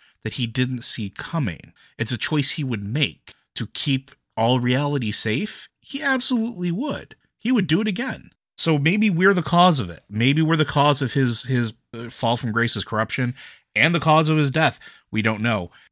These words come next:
But I think it's a cool idea, and I think it would be a really cool storytelling point if we get through all this stuff, we fight for however long it is to re-empower the aspects, to bring another life war-, or to bring the life order back, to bring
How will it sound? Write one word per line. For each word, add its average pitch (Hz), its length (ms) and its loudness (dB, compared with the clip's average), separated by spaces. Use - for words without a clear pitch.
But 110 200 -2
I 123 140 4
think 165 180 0
it's 147 120 -2
a 127 40 -6
cool 104 280 -4
idea, 101 420 -4
and 98 100 -4
I 113 60 0
think 120 180 -4
it 120 40 -4
would 120 120 -2
be 120 100 2
a 113 60 2
really 127 260 -2
cool 120 220 -4
storytelling 139 560 -4
point 107 220 -4
if - 140 -8
we 110 340 -2
get 151 160 -4
through 143 200 -4
all 131 80 0
this 120 120 0
stuff, 113 280 -2
we 110 80 -4
fight - 380 -2
for 110 400 -2
however 139 340 0
long 123 200 2
it 110 80 -2
is 107 300 -2
to 107 200 -4
re-empower 117 720 -2
the 104 140 -2
aspects, 110 680 -2
to 104 100 -8
bring 113 280 -2
another 110 300 0
life 104 360 -2
war-, 107 280 -6
or 107 80 -6
to 104 120 -8
bring 113 160 -2
the 110 60 -2
life 107 260 -2
order 101 180 -4
back, 104 260 -4
to 101 60 -10
bring 104 400 -4